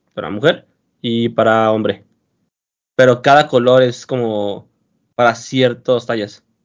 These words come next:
Entonces está chido porque es como, la intención es como para comprarte la colección para la familia. Y es uno de cada color.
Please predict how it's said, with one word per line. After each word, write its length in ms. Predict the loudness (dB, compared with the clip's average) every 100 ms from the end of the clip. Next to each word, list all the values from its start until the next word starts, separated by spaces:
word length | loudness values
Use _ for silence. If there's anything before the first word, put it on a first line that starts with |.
| _ _ _ _ _
Entonces 220 | -12 -6
está 180 | -2 -2
chido 300 | 0 0 0
porque 220 | -6 -8
es 120 | -8
como, 440 | -4 -2 -2 -6 _ -10
la 60 | -6
intención 300 | -4 -2 -4
es 120 | -4
como 280 | -6 -8 -10 _ _ _ _ _ _ _
para 120 | -6 -4
comprarte 360 | -2 -2 0
la 100 | 0
colección 300 | -2 -4 -4
para 160 | -2 -2
la 80 | -2
familia. 400 | -6 -8 -8 -12 _ _ _ _ _ _ _ _ _ _ _ _ -12
Y 60 | -10
es 100 | -4
uno 120 | -4
de 60 | -2
cada 160 | -4
color. 260 | -6 -14